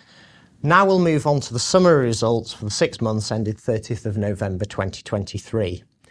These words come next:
Remember, this is the seasonally quieter half of the year in both our fuels and feeds businesses. Now, those of you who attended last year's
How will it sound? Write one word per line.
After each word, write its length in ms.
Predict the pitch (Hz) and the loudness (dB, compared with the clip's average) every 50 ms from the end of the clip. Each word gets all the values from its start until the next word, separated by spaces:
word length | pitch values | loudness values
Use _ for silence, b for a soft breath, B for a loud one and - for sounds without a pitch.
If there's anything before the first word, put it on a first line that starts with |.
| B B B B B B B | B B B B B B B
Remember, 640 | - 135 139 147 160 170 175 175 170 139 131 120 117 | 0 2 4 4 4 4 4 4 2 2 2 0 0
this 260 | - - 120 - - | 0 -2 -4 -2 -2
is 140 | 156 143 - | -4 -4 -2
the 80 | - 143 | -4 -6
seasonally 720 | - - - 165 160 156 135 - 151 139 131 123 117 107 | -6 -4 -4 -2 -2 -2 -2 -2 -2 -2 0 -2 -4 -6
quieter 520 | - - - 143 139 135 127 110 - 120 | -6 -2 0 0 0 0 -2 -4 -6 -8
half 340 | 101 - 131 127 123 - - | -6 -4 -4 -4 -4 -4 -6
of 100 | 113 95 | -8 -4
the 100 | 107 107 | -2 -2
year 340 | 104 113 120 120 123 123 123 B B B B - | 0 0 2 2 2 2 0 B B B B -8
in 80 | 117 | -4
both 300 | 104 113 110 110 107 - | 0 0 0 0 0 -2
our 120 | - 107 104 | -4 -4 -4
fuels 580 | - - - 135 135 131 127 123 120 113 - - _ | -6 -8 -4 -2 0 0 0 0 -2 -4 -8 -12 _
and 180 | - 113 113 101 | -6 -6 -6 -6
feeds 400 | - - 135 120 110 104 92 - | -4 -4 -2 -2 -2 -2 -4 -8
businesses. 800 | - - 92 82 - 95 95 - - 92 87 87 - - - - _ _ _ _ _ _ _ _ B B B B B B B B B B B B | -8 -8 -8 -6 -6 -6 -8 -6 -8 -8 -8 -8 -12 -14 -16 -18 _ _ _ _ _ _ _ _ B B B B B B B B B B B B
Now, 160 | - 131 131 | 0 2 2
those 360 | 131 117 180 190 196 202 147 | 4 6 6 6 6 4 0
of 100 | 180 156 | -2 0
you 200 | 180 180 175 170 | 0 2 2 2
who 120 | 139 151 | 2 2
attended 480 | 151 143 147 - 156 143 139 127 131 120 | 0 0 0 0 0 0 2 0 0 0
last 400 | 123 131 139 143 - - - - | 2 0 0 0 -2 -6 -6 -2
year's 480 | 127 123 120 113 113 113 104 - - | 0 0 2 2 0 -2 -4 -6 -10